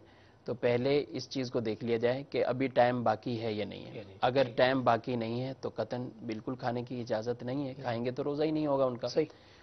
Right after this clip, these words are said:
Speaker 1: اور اگر، آ، ٹائم باقی موجود ہے، ابھی سحری کا وقت باقی ہے، تو اب بھلے ایک گلاس پانی پی لیا،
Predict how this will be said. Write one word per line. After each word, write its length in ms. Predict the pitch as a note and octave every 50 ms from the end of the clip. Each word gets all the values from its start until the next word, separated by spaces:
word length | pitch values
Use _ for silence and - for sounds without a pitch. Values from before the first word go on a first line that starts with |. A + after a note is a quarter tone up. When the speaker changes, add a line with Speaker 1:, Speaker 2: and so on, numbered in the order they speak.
| - - -
Speaker 1:
اور 220 | - A2+ A2+ A2+
اگر، 260 | A#2 A#2 A2+ C3 B2 B2+ - - - _ - - - - -
آ، 260 | C#3 A#2+ A#2 A2+ A2+ A2 F#2+ -
ٹائم 400 | - B2+ A#2+ B2+ C3+ C3+ C3+ C3+ - - - - - - - C#3 B2+ A2+
باقی 520 | A#2 A2 G#2 - - - C3 B2+ B2+ B2+ A#2+ - -
موجود 580 | - E2+ A#2+ A#2+ A#2+ A#2 A#2 - - B2+ C3 B2 A2 B2+
ہے، 180 | D3+ D3 C3+
ابھی 260 | B2 A2 A2 A2 A2+ A2+ A#2
سحری 340 | - - B2 A#2 A#2+ C3 B2
کا 120 | - C3+
وقت 320 | A#2 A#2+ B2 A#2 - -
باقی 440 | B2+ A#2+ B2 G#2+ G#2 - - D3 C3
ہے، 140 | B2 C3 C#3+ - - - - - _ _ -
تو 80 | - - -
اب 280 | - C3 B2 B2 D3+ -
بھلے 200 | B2+ B2 A#2+ A#2+
ایک 280 | A#2 A2+ A2+ A#2 A#2
گلاس 400 | C3 A2+ A#2 A2+ A2 - - - - - _ _ _ - _ -
پانی 240 | C3 B2 B2 B2 A#2
پی 160 | A2+ B2+ A2+
لیا، 260 | G#2+ G#2 G#2 A#2 A#2+